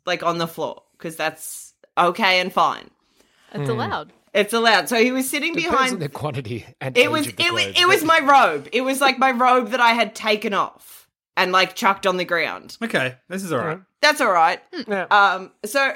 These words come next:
Speaker 1: so he was sitting behind my robe, and he just had, like, these eyes as wide as saucers, just like, "Fucking yes, fucking pinging, mate."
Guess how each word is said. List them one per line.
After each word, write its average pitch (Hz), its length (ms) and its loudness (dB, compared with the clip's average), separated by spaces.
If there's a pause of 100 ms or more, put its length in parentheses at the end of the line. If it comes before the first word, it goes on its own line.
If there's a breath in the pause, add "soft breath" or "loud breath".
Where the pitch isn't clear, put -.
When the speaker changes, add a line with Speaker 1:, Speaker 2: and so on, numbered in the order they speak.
Speaker 1:
so 277 280 -2
he 285 140 0
was 285 180 -4
sitting 330 280 -4
behind 311 320 -2
my 247 100 -4
robe, 220 440 0
and 208 160 2
he 233 320 -4
just 254 240 -6
had, 294 160 -4
like, 302 160 -2
these 277 240 -4
eyes 214 580 4
as 208 160 -4
wide 190 440 2
as 262 200 -6
saucers, 208 880 -2
just 185 360 -2
like, 170 400 0
"Fucking 185 560 -2
yes, 180 920 0
fucking 180 480 -4
pinging, 185 460 -4
mate." 190 720 0